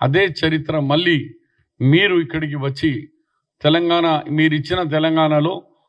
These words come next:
మీరు తెలంగాణ తల్లిగా ఇక్కడ పోటీ చేయాలని తెల-, కాంగ్రెస్ పార్టీ మరి తెలంగాణ ప్రజలు కోరుకుంటున్నారు. దయచేసి మా విజ్ఞప్తిని మీరు స్వీకరించాలని,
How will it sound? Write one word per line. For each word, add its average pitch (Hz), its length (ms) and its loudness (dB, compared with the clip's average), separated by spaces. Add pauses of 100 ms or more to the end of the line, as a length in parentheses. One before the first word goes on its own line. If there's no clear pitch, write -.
(120)
మీరు 165 260 2
తెలంగాణ 170 540 0
తల్లిగా 156 600 0 (380)
ఇక్కడ 147 280 0
పోటీ 160 400 0
చేయాలని 160 560 0
తెల-, 147 380 -4
కాంగ్రెస్ 151 460 0
పార్టీ 143 320 0
మరి 143 300 -4
తెలంగాణ 147 420 -2
ప్రజలు 135 520 -2
కోరుకుంటున్నారు. 147 800 0 (360)
దయచేసి 147 840 0 (300)
మా 139 480 -2
విజ్ఞప్తిని 151 680 0
మీరు 131 460 -2 (320)
స్వీకరించాలని, 143 960 0